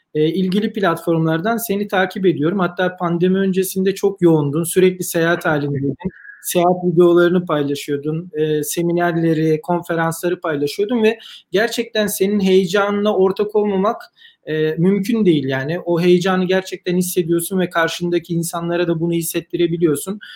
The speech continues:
Özellikle marka alanında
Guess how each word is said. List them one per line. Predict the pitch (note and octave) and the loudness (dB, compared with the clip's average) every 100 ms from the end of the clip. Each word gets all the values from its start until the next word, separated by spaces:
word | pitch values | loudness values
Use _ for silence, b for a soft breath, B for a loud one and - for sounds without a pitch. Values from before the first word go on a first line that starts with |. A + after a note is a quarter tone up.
| B B | B B
Özellikle | D#3 E3+ G#3+ B3 C4+ - B3 A#3 G3+ | -4 0 0 0 -2 2 2 2 0
marka | E3 E3+ G#3+ C4+ B3+ B3 | 0 2 4 2 0 0
alanında | G3 F#3+ G3 G3 F#3+ F#3+ G3+ | 4 4 4 4 2 2 0